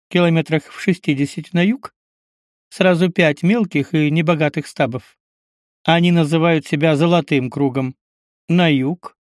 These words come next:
через семьдесят километров от нас – тройка мелких стабов. Они называют себя серебряным кругом.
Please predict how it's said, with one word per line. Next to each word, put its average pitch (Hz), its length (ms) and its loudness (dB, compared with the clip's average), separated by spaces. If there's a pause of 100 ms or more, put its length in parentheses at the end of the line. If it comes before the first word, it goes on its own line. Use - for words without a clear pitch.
(120)
через 190 320 0
семьдесят 156 520 -2
километров 214 600 2
от 190 140 0
нас – 190 360 -2 (480)
тройка 254 400 0
мелких 175 420 -2
стабов. 143 520 -4 (500)
Они 170 320 2
называют 160 500 0
себя 160 240 -2
серебряным 135 640 -2
кругом. 131 420 -6